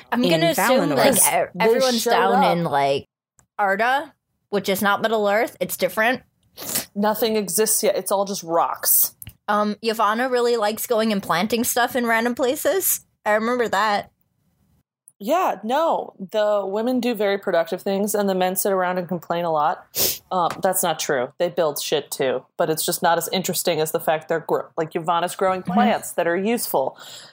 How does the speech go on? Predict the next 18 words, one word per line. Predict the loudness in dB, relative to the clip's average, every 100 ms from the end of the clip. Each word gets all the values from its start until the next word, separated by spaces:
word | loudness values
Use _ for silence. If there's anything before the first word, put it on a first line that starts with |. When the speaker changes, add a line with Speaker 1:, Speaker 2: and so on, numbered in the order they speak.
| -6
Speaker 3:
And | -2
then | 0
there's | 0 -2
the | -4
Valar | -2 0 2 2 0 -2 -6 -20 _ 0
of | 2
the | 4
Speaker 2:
Varda. | 2 2
Speaker 3:
Stars, | 2 2 0 0 -4 -6 -4
whose | -4 0
name | -2 0
starts | 0 0 0
with | -4
a | -2
V. | 0 0 2 0 -2 -8 -4
Speaker 1:
Mm-hmm. | 0 2
Speaker 3:
Thank | 2 0 0
you. | 0 0